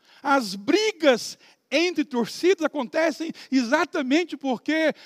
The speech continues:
eh, são bandos. Raramente você vai ver um torcedor, mesmo corintiano e palmeirense, brigando se os dois estiverem isolados, sozinhos.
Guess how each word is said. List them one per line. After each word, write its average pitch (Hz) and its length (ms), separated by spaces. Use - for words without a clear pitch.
eh, 254 140
são 320 240
bandos. 302 720
Raramente 311 720
você 269 320
vai 233 200
ver 233 200
um 262 140
torcedor, 220 760
mesmo 302 300
corintiano 254 460
e 220 40
palmeirense, 220 600
brigando 277 540
se - 140
os 311 100
dois 262 160
estiverem 302 220
isolados, 262 460
sozinhos. 269 640